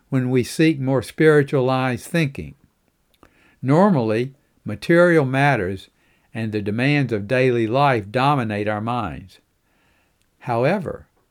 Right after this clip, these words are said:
we may increasingly direct our minds to the contemplation of spiritual subjects,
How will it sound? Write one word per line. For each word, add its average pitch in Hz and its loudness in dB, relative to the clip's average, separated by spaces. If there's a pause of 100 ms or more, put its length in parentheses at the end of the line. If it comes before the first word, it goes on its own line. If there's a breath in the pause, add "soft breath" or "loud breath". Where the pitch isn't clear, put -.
(320)
we 143 0
may 160 0
increasingly 120 0
direct 117 -2
our 101 -4
minds 98 -6 (320 soft breath)
to 151 2
the 131 0
contemplation 143 -2
of 139 -4
spiritual 226 -2
subjects, - -12